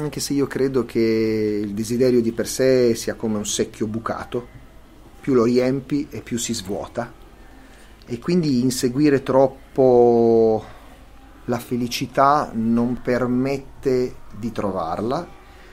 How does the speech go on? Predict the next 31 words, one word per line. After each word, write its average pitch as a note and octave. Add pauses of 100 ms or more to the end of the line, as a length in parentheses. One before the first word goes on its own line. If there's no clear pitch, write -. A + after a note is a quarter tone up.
(120)
anche G3
se -
io D#3+
credo D#3+
che A#2+
sia C#3
la C3
ricerca E3
non D#3+
spasmodica, A#2+
non, C#3 (500)
non D3+
frenetica C#3+ (280)
della A2
felicità A2+
che B2+
ci -
può G#2+
permettere A2
di G#2
trovarla. F#2+ (220)
È D3+
qualcosa F#3
di D3+
complesso, A2
stiamo B2
parlando C3
di A2+
qualcosa B2
di A2
difficile. G#2+